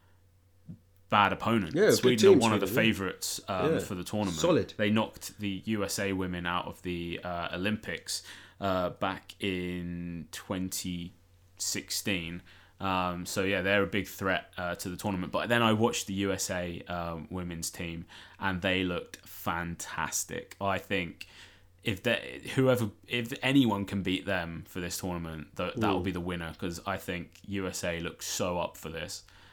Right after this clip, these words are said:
Speaker 1: Um, so I'm hoping actually that England will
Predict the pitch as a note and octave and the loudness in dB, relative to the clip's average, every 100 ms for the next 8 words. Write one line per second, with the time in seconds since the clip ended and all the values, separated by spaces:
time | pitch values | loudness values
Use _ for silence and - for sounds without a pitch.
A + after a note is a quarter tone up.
0 | - - F#2+ F2 E2+ E2+ E2+ - F#2 F2+ | -20 -6 -2 -2 -2 -6 -6 -4 -2 -2
1 | - - - G2+ G2+ E3+ - F#2 - - | -6 -14 -10 -2 2 4 4 0 0 0
2 | F#2 F#2 - - A2+ A2+ G#2 F2+ F2+ E2 | 0 0 -2 -2 2 2 2 0 -4 -8
3 | - _ - G2+ F#2+ F#2 F2 F2 | -16 _ -14 -6 -2 -2 -2 -6